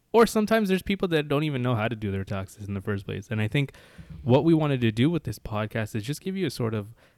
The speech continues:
a high-level overview of how things work in the tax system. Should you really be filing your taxes? What are some areas where you can file taxes or even get gains back? So, super high-level overview.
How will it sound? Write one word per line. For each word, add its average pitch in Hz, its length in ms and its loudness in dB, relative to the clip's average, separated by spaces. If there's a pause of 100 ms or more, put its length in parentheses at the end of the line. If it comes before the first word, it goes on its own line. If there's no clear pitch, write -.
(120)
a 101 60 -4
high-level 113 600 -4
overview 110 600 -2 (320)
of 113 80 -8
how 117 180 -2
things 113 400 -4
work 107 340 -4
in 113 140 -10
the 107 80 -6
tax - 400 -10
system. 101 560 -8 (380)
Should 113 280 -6
you 120 140 0
really 113 320 0
be 113 140 -4
filing 110 480 -2
your 107 120 -2
taxes? 107 680 -6 (280)
What 110 180 2
are 120 60 0
some 117 260 -2
areas 113 380 -4
where 107 160 -2
you 101 160 -4
can 117 340 -6
file 117 300 0
taxes 113 580 -4
or 110 180 -4
even 107 300 -4
get 104 420 -8
gains 107 360 -6
back? 107 480 -10 (260)
So, 120 300 4
super 156 360 4
high-level 135 480 2
overview. 123 520 2